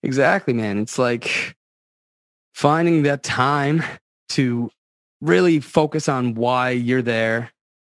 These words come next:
doing the music you've always loved to do, and finally getting back on stage is gonna be a treat. This is our first band show in half a year, and it's for the release of our album that we've been waiting to release for three years.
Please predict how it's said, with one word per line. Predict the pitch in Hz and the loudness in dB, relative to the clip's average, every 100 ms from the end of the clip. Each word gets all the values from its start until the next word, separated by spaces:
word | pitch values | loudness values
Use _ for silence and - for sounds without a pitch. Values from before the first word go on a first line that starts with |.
| _ _ _ _ _ _ | _ _ _ _ _ _
doing | - 127 123 | 0 2 2
the | |
music | 120 113 113 110 | 2 0 -2 -4
you've | 110 107 - | -6 -4 0
always | 113 117 113 | 2 0 0
loved | 113 110 | -2 -2
to | 110 | -2
do, | 113 113 107 - - | 0 0 0 -4 -4
and | 110 104 107 - | -2 -2 -4 -10
finally | 139 143 156 | -4 0 0
getting | 135 127 | 2 0
back | 107 104 120 | 0 0 -2
on | 110 | -6
stage | 110 - 101 110 117 | -8 -4 0 0 0
is | 117 113 | -4 -6
gonna | 120 107 | -2 -2
be | 107 98 - | 0 -2 -4
a | - | -8
treat. | - - - 101 87 _ _ - | -6 -4 -2 -4 -4 _ _ -4
This | 135 | 0
is | 156 | 0
our | 147 | 0
first | 143 139 - - | 0 -2 -6 -4
band | 113 120 | -2 0
show | - 113 110 | 0 0 0
in | |
half | 110 110 107 | -2 -4 -4
a | 104 | -2
year, | 110 127 127 127 _ _ _ _ _ | 0 0 0 -4 _ _ _ _ _
and | - 113 | -4 -2
it's | 107 - - - - _ - | -4 -6 -8 -10 -14 _ -4
for | 143 | 0
the | 131 | 0
release | 123 127 120 | 2 0 0
of | 110 | 0
our | 104 | 2
album | 113 104 | 0 0
that | 104 | -4
we've | 90 104 | -2 -4
been | 110 104 101 101 _ - | -2 -2 -2 -4 _ -2
waiting | 117 113 | 0 0
to | 104 | -2
release | 107 101 | -2 -2
for | - 98 | -6 -8
three | - 107 | -2 -2
years. | 87 85 - | -2 -6 -14